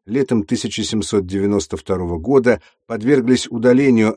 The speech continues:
от двора влиятельные масоны, члены пропрусской партии цесаревича Павла Петровича. В частности, князь Репнин – вместо того, чтобы, как он надеялся, командовать русскими войсками в Речи Посполитой,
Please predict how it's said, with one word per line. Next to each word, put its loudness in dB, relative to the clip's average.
от -6
двора 2
влиятельные 0
масоны, -2
члены 0
пропрусской -2
партии -2
цесаревича -4
Павла -2
Петровича. -6
В -18
частности, -2
князь 0
Репнин – 0
вместо -6
того, 2
чтобы, -2
как -4
он 2
надеялся, 0
командовать -2
русскими -4
войсками -4
в -6
Речи -4
Посполитой, -2